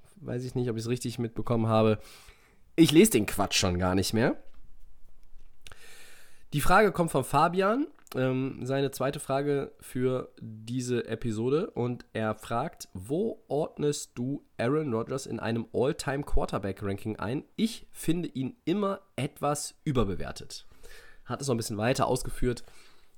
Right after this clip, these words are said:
mit Brady und dass er oft mit den Zahlen mit Brady verglichen wird. Fabian sagt, die beiden spielen eigentlich nicht mal in einer Liga. Also stimmt, tun sie nicht mehr. Haben sie mal. Er meint's natürlich anders. Ähm, habt ihr auch verstanden. Es war ein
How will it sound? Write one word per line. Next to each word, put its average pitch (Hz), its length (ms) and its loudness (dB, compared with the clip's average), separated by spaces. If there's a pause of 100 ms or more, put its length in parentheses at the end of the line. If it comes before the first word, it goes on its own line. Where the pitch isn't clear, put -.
(120)
mit - 160 -10
Brady 131 480 0
und 107 300 -4
dass 107 180 -8
er 98 100 -2
oft 101 200 -6
mit 110 120 -6
den 101 80 -2
Zahlen 110 300 0
mit 101 100 -4
Brady 113 220 0
verglichen 104 400 -6
wird. 104 180 -6 (460)
Fabian 101 340 -2
sagt, 101 160 -6
die 104 60 -6
beiden 101 260 -4
spielen 101 480 -4
eigentlich 98 300 -6
nicht 107 120 -8
mal 101 160 4
in 98 120 -4
einer 98 640 -6
Liga. 120 480 -2
Also 92 240 -6 (800)
stimmt, 165 400 -4
tun 135 160 2
sie 151 80 0
nicht 156 160 -2
mehr. 202 240 0 (260)
Haben 156 220 4
sie 170 100 4
mal. 185 300 4 (560)
Er 117 80 2
meint's 123 220 2
natürlich 113 340 -2
anders. 123 360 -2 (200)
Ähm, 104 380 -4 (200)
habt 104 160 -8
ihr 90 80 -6
auch 98 80 -4
verstanden. 98 560 -8 (540)
Es - 100 -20
war 71 80 -10
ein 104 140 -8